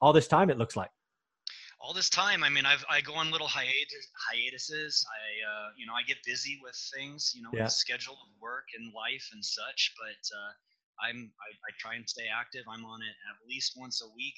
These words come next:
Speaker 2: at, at minimum. Back in the day, I was on probably four or five hours a day, just
Speaker 1: Yeah.
Speaker 2: posting, answering questions and meeting people. And it's great because not,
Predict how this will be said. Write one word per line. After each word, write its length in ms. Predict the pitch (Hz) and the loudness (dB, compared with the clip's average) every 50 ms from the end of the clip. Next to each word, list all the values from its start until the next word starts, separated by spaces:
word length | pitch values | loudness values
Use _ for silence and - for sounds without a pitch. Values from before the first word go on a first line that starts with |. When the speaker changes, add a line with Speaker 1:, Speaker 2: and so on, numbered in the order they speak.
| 117 | -10
Speaker 2:
at, 80 | 101 - | -12 -12
at 320 | - - 113 110 104 117 | -12 -12 -12 -12 -12 -12
minimum. 480 | 113 117 123 127 120 127 127 123 127 123 113 _ _ _ _ _ _ _ | -12 -12 -12 -12 -12 -12 -12 -14 -14 -16 -20 _ _ _ _ _ _ _
Back 160 | - - - | -6 -6 -6
in 80 | 139 - | -10 -20
the 160 | - 110 _ _ | -20 -20 _ _
day, 160 | - 135 139 131 | -4 -2 -2 -2
I 80 | 123 | -2
was 160 | 135 127 117 - - | -4 -8 -10 -10 -12
on 240 | 113 117 120 117 107 | -12 -16 -14 -14 -16
probably 400 | - - 110 113 113 _ 110 101 - - - | -16 -18 -18 -18 -18 _ -20 -20 -20 -20 -18
four 160 | 120 123 120 | -16 -16 -14
or 80 | 113 - | -14 -14
five 240 | 110 107 113 110 - 95 | -12 -10 -10 -10 -10 -10
hours 320 | 110 113 110 110 104 - - | -10 -10 -10 -8 -8 -8 -8
a 80 | - - _ - | -10 -14 _ -10
day, 240 | - 90 95 92 90 85 80 - _ - | -8 -6 -6 -6 -6 -8 -10 -12 _ -10
just 160 | - 90 120 | 0 2 4
Speaker 1:
Yeah. 240 | 143 - - 113 107 | 6 6 6 4 2
Speaker 2:
posting, 320 | - - - - - - | -2 -6 -12 -14 -14 -16
answering 480 | - _ _ - - - - - 98 - | -20 _ _ -18 -16 -14 -12 -12 -12 -12
questions 720 | - _ - 110 107 - - - 104 104 104 101 - - 90 90 | -14 _ -12 -12 -8 -4 -4 -6 -6 -8 -12 -10 -10 -12 -12 -14
and 80 | 92 87 _ _ _ _ _ _ | -20 -20 _ _ _ _ _ _
meeting 320 | 139 139 135 131 127 117 - - | -8 -6 -6 -6 -6 -8 -12 -14
people. 480 | 127 123 - - 117 120 120 120 117 101 95 | -14 -14 -14 -16 -16 -14 -14 -14 -14 -16 -18
And 80 | 95 92 _ _ - - - - | -20 -20 _ _ -20 -20 -20 -20
it's 160 | - _ - - - | -20 _ -20 -18 -14
great 160 | - 175 - | -12 -12 -10
because 560 | - - - _ - 123 123 - - - - _ _ _ _ _ _ - | -12 -14 -16 _ -18 -12 -6 -2 -4 -4 -4 _ _ _ _ _ _ -2
not, 160 | 170 160 - | 0 0 0